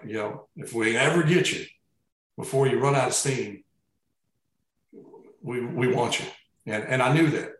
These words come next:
And I knew that I, I wanted an opportunity to compete against the Packers and, and, and be in our division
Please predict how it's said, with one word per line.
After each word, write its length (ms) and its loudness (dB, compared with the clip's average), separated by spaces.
And 140 -6
I 140 2
knew 300 4
that 220 -2
I, 280 -8
I 20 -2
wanted 280 -2
an 100 -4
opportunity 680 -4
to 40 -14
compete 360 -4
against 320 -6
the 60 -4
Packers 540 -4
and, 220 -10
and, 180 -4
and 340 -6
be 140 2
in 80 0
our 220 -2
division 420 -4